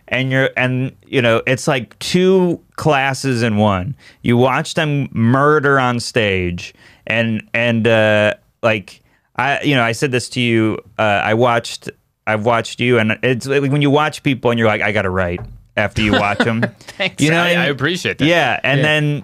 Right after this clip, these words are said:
Speaker 1: then you hang out with them after, and you're like, "Oh, that's how to be a human too."
Speaker 2: Yeah.
Speaker 1: And it's, like, really great. It's, it's just, uh,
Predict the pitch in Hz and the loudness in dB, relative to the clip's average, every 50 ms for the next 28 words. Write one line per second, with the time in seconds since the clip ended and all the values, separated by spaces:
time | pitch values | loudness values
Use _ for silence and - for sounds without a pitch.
0 | - - 123 113 151 175 190 190 180 165 160 156 151 135 127 147 151 151 147 151 | -8 -6 -2 -2 0 0 0 0 0 0 0 0 0 0 0 0 0 0 0 0
1 | 156 165 160 151 135 135 139 135 139 147 165 170 - - 139 131 120 120 123 - | 2 2 2 2 2 0 0 0 0 0 0 -2 -2 0 0 2 2 0 0 0
2 | 110 117 120 123 120 120 117 117 117 - _ _ - 190 190 196 196 - 190 185 | -2 0 2 2 4 4 4 2 0 -2 _ _ 0 2 2 2 0 0 0 0
3 | 170 147 165 160 143 131 135 180 202 202 156 117 104 104 - - 160 160 127 101 | 0 2 2 2 2 0 0 0 0 0 0 0 -2 -2 -2 -2 0 0 0 0
4 | 82 - 85 - - - _ 127 127 143 165 143 - - _ - - 131 131 131 | -2 -6 -10 -14 -18 -10 _ -2 0 0 0 -2 -4 -8 _ -4 -2 0 0 0
5 | 127 - - - 131 123 117 107 - - - 110 - 120 139 156 165 165 160 156 | -2 -2 0 0 0 2 0 0 -4 -10 -14 -10 -4 0 0 2 2 2 2 2
6 | 147 127 113 101 127 135 131 127 120 104 76 - - - - _ - - 123 120 | 2 2 0 0 0 2 2 2 0 0 -2 -4 -8 -16 -16 _ -6 -2 -2 -2
7 | 104 - - - 123 107 - - 135 127 120 - - - - - 117 110 107 104 | -2 -2 -2 -2 -2 -2 -2 0 0 0 0 -2 -6 -8 -2 0 2 2 2 2
8 | 101 101 98 - | 2 2 0 -2